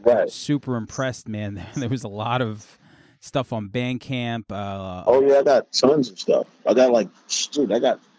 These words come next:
Speaker 1: bro, I, I was signed in ninety-four in a group called Triflix. Uh, Island Fourth and Broadway.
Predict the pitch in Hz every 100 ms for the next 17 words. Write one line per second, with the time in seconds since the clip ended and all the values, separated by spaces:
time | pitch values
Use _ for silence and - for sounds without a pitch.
0 | _ _ - - - - - 143 113 95
1 | 110 - 139 135 - 156 160 151 139 147
2 | 147 135 - 135 139 135 123 107 131 123
3 | 123 113 - 117 113 - 110 104 - -
4 | _ _ _ _ _ - 120 117 110 101
5 | 90 - - - - - _ - - 104
6 | - 117 110 127 117 127 120 120 110 107
7 | 117 117 113 107 107